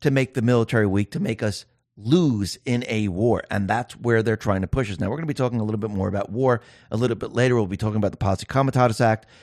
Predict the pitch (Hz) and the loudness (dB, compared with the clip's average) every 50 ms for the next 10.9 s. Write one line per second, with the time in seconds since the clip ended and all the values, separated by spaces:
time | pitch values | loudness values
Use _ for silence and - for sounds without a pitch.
0 | - - - - 107 113 107 113 113 - _ _ - 107 113 113 101 110 92 107 | -20 -16 -6 -2 0 0 2 2 0 0 _ _ -2 0 0 0 0 0 -2 0
1 | 107 101 - - 110 107 101 92 90 95 92 90 - - - - 139 131 120 101 | -2 -2 -2 0 0 0 0 0 0 0 0 0 -2 -4 -4 -2 0 0 0 -2
2 | 87 76 - _ _ _ _ _ _ _ _ _ - - 127 127 123 104 127 175 | -4 -6 -10 _ _ _ _ _ _ _ _ _ -8 -2 -2 0 0 2 0 0
3 | 214 254 240 - 233 208 180 - - 151 139 139 - 117 - - - 110 107 120 | 0 -2 -6 -4 -2 -2 -2 0 0 0 0 0 -2 -6 -6 -2 -2 -2 -2 -2
4 | - _ _ _ - 123 117 101 143 - - 147 143 156 143 - 170 170 160 151 | -4 _ _ _ -4 -4 0 0 0 0 -2 -4 -6 -6 -6 -6 -6 -4 -4 -2
5 | 143 139 123 110 - 131 147 151 151 147 120 - - 147 156 160 139 143 - - | -2 -2 -2 -4 -4 -4 -2 -2 -2 -4 -4 -6 -4 -4 -2 -2 -2 -4 -4 -2
6 | - 101 95 90 - 101 - - - - 131 131 107 107 90 98 - - 104 92 | -2 -2 -2 -2 -4 -6 -8 -4 0 0 0 2 2 0 -2 -4 -6 -4 -4 -4
7 | 90 85 82 - - 90 85 82 82 _ _ _ _ _ _ _ _ _ _ _ | -2 -4 -4 -4 -4 -4 -4 -6 -6 _ _ _ _ _ _ _ _ _ _ _
8 | - 127 127 131 135 131 - 123 127 117 - - - 165 151 151 135 131 - - | -4 -2 0 0 -2 -2 0 0 0 0 2 2 2 2 2 0 -2 -2 -2 0
9 | 147 143 135 135 120 117 - - 127 127 135 117 113 - - 127 120 - - 113 | 0 0 2 2 2 2 2 2 0 0 0 -2 -2 -2 0 0 0 0 0 -2
10 | - - - - 127 120 113 - - _ - 104 101 98 95 87 - | -2 -2 0 0 2 2 0 -4 -10 _ -6 -2 -2 0 -2 -2 -4